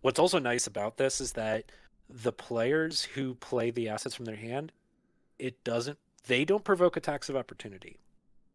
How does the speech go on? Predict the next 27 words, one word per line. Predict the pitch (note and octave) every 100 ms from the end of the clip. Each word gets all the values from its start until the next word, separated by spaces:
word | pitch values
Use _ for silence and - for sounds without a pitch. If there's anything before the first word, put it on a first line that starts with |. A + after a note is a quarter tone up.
| _
when | A2+ G#2+
they | G#2
do. | G2+ F#2 - - -
So | -
there | A#2+ E3
are | F3+
clutch | - - E3+ E3+ F#3 - -
situations | - D#3+ D#3 C#3+ C#3+ - F2 E2+ - - _ _ _ _ -
where, | A#2+ A#2 A#2 A2+ A2+
um, | A2 G#2+ G#2+ - _ _ _ _ _ _ _ _ _ -
you're | A#2+ B2
able | A#2 A#2+ A#2+ A#2
to | - G#2+ G2 _ _ _ _ _ _ _ -
hel-, | A#2+ B2 A2+
help | - C3+ -
them | B2 G#2+
get | A2+ A2
assets | A2 A#2 -
out | A2 G#2+
of |
their | G#2 F#2+
hand | G2+ A#2 C#3
without | G#2+ G#2+
provoking. | - F#2+ G2 D#3+ E3 - _ _ _ _ _ _ _ _
It's | B2+ -
nice. | G#3 E3 F#2 - - - _
Like, | G#2